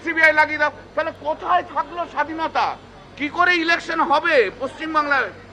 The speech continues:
মানুষ ভোট দেবে কি করে? opposition ভোট দেবে কি করে? একটাই এজেন্ডা, ন-, ন-, ন-, সেটা বারবার আমরা election কমিশনকে বলেছি, বিজেপির একটাই এজেন্ডা, বিরোধী দলকে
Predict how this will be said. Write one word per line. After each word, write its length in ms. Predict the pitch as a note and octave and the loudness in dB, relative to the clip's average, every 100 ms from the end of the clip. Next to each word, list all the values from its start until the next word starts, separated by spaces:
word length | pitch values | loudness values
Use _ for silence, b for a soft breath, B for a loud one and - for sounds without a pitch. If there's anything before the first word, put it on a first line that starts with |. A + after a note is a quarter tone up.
| - | 0
মানুষ 220 | C#4 E4 E4+ C#4+ | 2 2 -4 -2
ভোট 160 | E4 D#4 | -2 0
দেবে 140 | E4 E4 C#4+ | -4 -4 -6
কি 60 | D4+ | -2
করে? 180 | D#4 B3+ E3+ - - - | 0 0 -2 -10 -4 -2
opposition 440 | - E4+ D4+ D#4+ D#4 | -2 -4 -6 -10 -2
ভোট 140 | D4+ D#4+ | -2 -2
দেবে 140 | E4+ E4 D4 | -4 -8 -8
কি 60 | D4 | 0
করে? 160 | D4 A3+ E3 - - - | 0 0 -4 -16 2 2
একটাই 320 | - E4+ E4+ E4 | 4 4 6 6
এজেন্ডা, 340 | D#4+ D#4+ D#4+ D#4+ D4+ | 6 4 8 8 8
ন-, 160 | D4+ D4 | 6 6
ন-, 260 | C#4+ C4+ C4+ | 2 0 -2
ন-, 320 | C4+ B3+ B3+ - | -4 -4 -12 -4
সেটা 180 | C#4 C#4 | 0 4
বারবার 300 | C#4 D#4+ F4+ E4+ | 4 6 4 4
আমরা 120 | D#4+ D4+ | 2 0
election 260 | C#4+ C#4 C#4 | -2 -4 -6
কমিশনকে 420 | B3 B3 B3 A3 A#3+ A3 | -6 -6 -6 -4 -4 -4
বলেছি, 260 | G#3+ - - - - - | -6 -8 -16 -18 -20 -8
বিজেপির 460 | C4+ D#4 D#4+ E4 D#4+ D#4 | -4 -2 -2 -2 4 4
একটাই 280 | - D#4+ D#4 | 4 -2 0
এজেন্ডা, 340 | D4 D4 C#4 C4 - - - | 0 2 0 0 -4 -18 -8
বিরোধী 280 | C4+ D#4+ D#4 D#4 | -2 -2 4 4
দলকে 180 | D4+ | 4